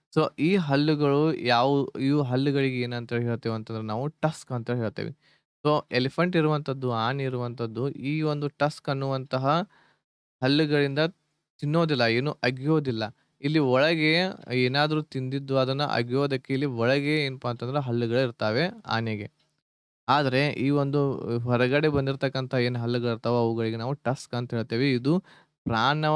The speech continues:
ರಕ್ಷಣೆ ಮಾಡಿಕೊಳ್ಳಲಿಕ್ಕೆ ಅಥವಾ ಯಾವ್ದಾದ್ರು ಒಂದು ಬೇರೆ ಪಾರ್-, ಪ್ರಾಣಿಗೆ ಹೊಡಿಲಿಕ್ಕೆ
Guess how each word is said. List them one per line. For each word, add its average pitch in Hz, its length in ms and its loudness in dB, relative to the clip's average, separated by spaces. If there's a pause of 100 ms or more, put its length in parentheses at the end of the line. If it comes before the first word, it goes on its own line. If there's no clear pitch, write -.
(140)
ರಕ್ಷಣೆ 139 420 -4
ಮಾಡಿಕೊಳ್ಳಲಿಕ್ಕೆ 127 840 -2
ಅಥವಾ 123 340 2
ಯಾವ್ದಾದ್ರು 120 540 2
ಒಂದು 120 140 -6
ಬೇರೆ 117 260 0
ಪಾರ್-, 113 420 0 (100)
ಪ್ರಾಣಿಗೆ 117 400 0
ಹೊಡಿಲಿಕ್ಕೆ 123 760 -2